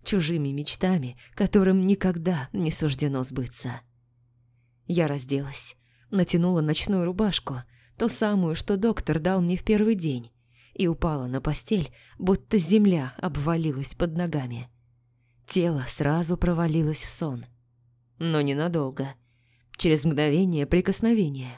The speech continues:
Легкое, почти неощутимое.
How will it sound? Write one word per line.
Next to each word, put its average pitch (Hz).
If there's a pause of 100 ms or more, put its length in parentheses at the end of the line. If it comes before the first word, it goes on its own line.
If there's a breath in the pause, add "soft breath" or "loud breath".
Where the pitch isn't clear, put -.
(580)
Легкое, 143 (340)
почти 220
неощутимое. 170